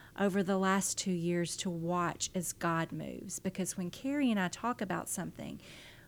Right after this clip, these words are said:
you know, "What if we do this?" It ends up being exactly what the Lord has laid out.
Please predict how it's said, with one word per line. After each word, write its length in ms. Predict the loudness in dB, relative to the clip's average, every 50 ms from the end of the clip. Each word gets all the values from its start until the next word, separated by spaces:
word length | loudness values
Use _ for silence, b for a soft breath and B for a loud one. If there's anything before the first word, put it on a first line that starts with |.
| B B
you 100 | 0 0
know, 80 | 2
"What 160 | 2 2 2
if 100 | 2 2
we 100 | 2 2
do 180 | 2 2 2 4
this?" 540 | 4 4 4 4 2 0 -4 -4 -6 -6 -8 b b b b b b b -20 -20 -20 -20 -20 -20 -20 -20 -20 -20 -20 -20 -20 -20 -20 -20 -20 -20 -20 -20 -20 -20 -20 -2 4 6
It 240 | 6 6 6 2 -4 -2 2
ends 360 | 4 6 8 6 6 6 4 0 0
up 380 | 2 2 4 4 2 0 0 4
being 800 | 6 6 6 8 6 6 6 6 6 4 2 0 -2 -4 -6 -8 -10 -14 -20 -20 -20 -20 -20 -20 -20 -20 -18 -6 -2 0
exactly 840 | 0 2 2 2 2 4 4 6 6 4 2 2 0 2 2 2 2 0
what 380 | 0 2 2 4 2 2 0 -4 -10 -20 -20 -20 -20 -20 -20 -20 -20 -20 -20 -20 -20 -20 -20 -8 -2
the 160 | 2 2 4
Lord 260 | 6 6 6 4 4
has 200 | 2 0 0 0
laid 220 | 0 0 0 0 -2
out. 300 | -2 -4 -4 -6 -8